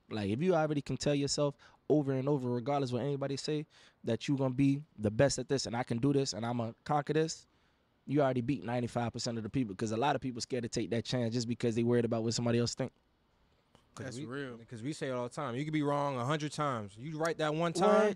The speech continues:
Speaker 2: you
Speaker 1: You
Speaker 2: write that one
Speaker 1: booming.
Speaker 2: time, you good.
Speaker 1: You
Speaker 3: Ooh.
Speaker 1: booming.
Speaker 3: And it's just, like, consistently,
Speaker 1: But
Speaker 3: you
Speaker 1: you
Speaker 3: just
Speaker 1: need
Speaker 3: gotta
Speaker 1: one person.
Speaker 3: That's it.
Speaker 1: You need
Speaker 3: <laughs>
Speaker 1: one song. You need one big play. You need one fire, uh, podcast stream.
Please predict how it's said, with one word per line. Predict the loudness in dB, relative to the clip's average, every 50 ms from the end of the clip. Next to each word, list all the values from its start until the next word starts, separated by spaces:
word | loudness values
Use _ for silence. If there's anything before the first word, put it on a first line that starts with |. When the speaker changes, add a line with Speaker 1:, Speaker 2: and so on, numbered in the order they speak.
| -4 -12 _ 2
Speaker 2:
you | 4
Speaker 1:
You | 4
Speaker 2:
write | 6 6 6
that | 6 6 8
one | 8 8
Speaker 1:
booming. | 6 6 4
Speaker 2:
time, | 4 2 2 0 -2
you | -4 -6
good. | -8 0 2 4 4 6 6 6
Speaker 1:
You | 6 6
Speaker 3:
Ooh. | 6 6 4 4
Speaker 1:
booming. | 4 4 4 2 0 0 0 0 -2 -6 _ _ _ _ _ -12
Speaker 3:
And | -8 -6
it's | -6 -6 -4
just, | -4 -6 -4 -2
like, | -4 -4 -4 -4 _
consistently, | -10 -10 -8 -4 -4 -4 -2 -2 -4 -4 -4
Speaker 1:
But |
Speaker 3:
you | -4
Speaker 1:
you | -4 -4 -2
Speaker 3:
just | 2
Speaker 1:
need | 2 2 2 2
Speaker 3:
gotta | 2
Speaker 1:
one | 2 2 2
person. | 2 2 2 2 2 0 -2 -4 -6 -10 -14 -20 _ _ _ -14 -10
Speaker 3:
That's | -8 -6 -2 0
it. | 0 0 -2 -6 -8
Speaker 1:
You | -4 -2 0 2
need | 2 2 2
Speaker 3:
<laughs> | 2
Speaker 1:
one | 2 2 0 0
song. | 0 0 0 0 0 -2 -4 -8 _ _ _ _ _ _ _ _ -8
You | -6 -4 -2
need | -2 -2 -2
one | -2 0 2 2 2
big | 2 0 -2 -2
play. | -4 -2 0 0 0 -2 -6 _ _ -20 -20 _ _
You | -8 -6 -4 -4
need | -4 -4 -4 -4 -4
one | -4 -6 -6 -4 -4 0 0 0 0 -2 -4 -6 _ -16 -20 -20 -20 _ _ _ _ _ _ _
fire, | -6 -4 -2 0 2 4 4 6 6 6 6 6 6 4 2 0 -4 -6 -2
uh, | 0 2 4 4 2 0 -2 -4
podcast | -2 0 2 2 2 2 2 4 4 4 4
stream. | 2 0 0 0 2 2 0 -2 -4